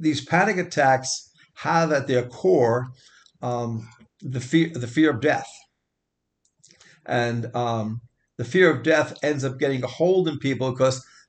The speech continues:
where God was saying to us and the people, "Everything's gonna work out all right." That's the positive thing. They're not capturing that anymore. They've captured thoughts that say,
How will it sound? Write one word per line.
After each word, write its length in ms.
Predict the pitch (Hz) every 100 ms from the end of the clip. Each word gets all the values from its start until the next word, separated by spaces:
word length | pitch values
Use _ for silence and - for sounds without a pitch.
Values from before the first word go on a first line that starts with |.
| - - _ _ -
where 180 | 151 143
God 380 | 120 165 202 170
was 140 | 160
saying 420 | - 151 147 143 127
to 120 | 135
us 300 | 131 131 -
and 120 | 117
the 60 | 117
people, 480 | 135 135 131 127 123 - -
"Everything's 380 | 180 220 202 175
gonna 200 | 175 170
work 260 | 165 160 160
out 160 | 165
all 160 | 151 143
right." 340 | 160 120 - _ _ _ _ _ _ _ _ -
That's 180 | 135 -
the 80 | -
positive 520 | 147 156 131 113 -
thing. 320 | 120 107 107 _ _
They're 160 | 143 156
not 260 | 165 165 -
capturing 460 | 170 170 - 143
that 140 | 120 110
anymore. 460 | 104 104 98 - _ _ -
They've 160 | 127 127
captured 460 | 156 170 156 135
thoughts 300 | 151 147 143
that 100 | 127
say, 340 | 117 135 117